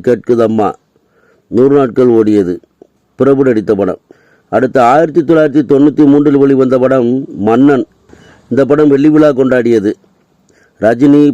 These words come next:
பிரபு நடித்த படம். அடுத்து இரண்டாயிரத்தி ஐந்தில் வெளிவந்த படம் சந்திரமுகி. எண்ணூத்தி முப்பது நாட்கள் ஓடியது.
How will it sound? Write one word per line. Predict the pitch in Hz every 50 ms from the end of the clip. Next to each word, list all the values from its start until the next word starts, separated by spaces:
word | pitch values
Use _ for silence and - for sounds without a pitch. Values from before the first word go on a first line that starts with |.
| 101 131
பிரபு | 131 139 135 135 139 131
நடித்த | 117 113 95 117 110 101
படம். | 104 104 95 - _ _ _ _ _ _ _ _ _ _ _ _ _ _ _ -
அடுத்து | 113 131 151 143 - - 170 160 151 156 156 165 311 - _ - 107 113
இரண்டாயிரத்தி | 135 151 165 165 165 165 160 156 151 151 117 143 156 139 123 123
ஐந்தில் | 143 156 160 147 156 156 151 147 - - - _ _ - 110 120
வெளிவந்த | 131 139 135 131 127 123 127 117
படம் | 120 120 127 127 117 117 120 123 - _ _ _ _ _ - -
சந்திரமுகி. | - 113 117 120 135 139 139 127 120 107 - 107 - _ _ _ _ _ _ _ _ _ -
எண்ணூத்தி | - 101 117 127 147 165 160 123 - - 147 143 135 131
முப்பது | - _ - 139 143 143 139 139
நாட்கள் | 135 123 104 - 135 131 120 117
ஓடியது. | 120 113 117 117 113 101 98 107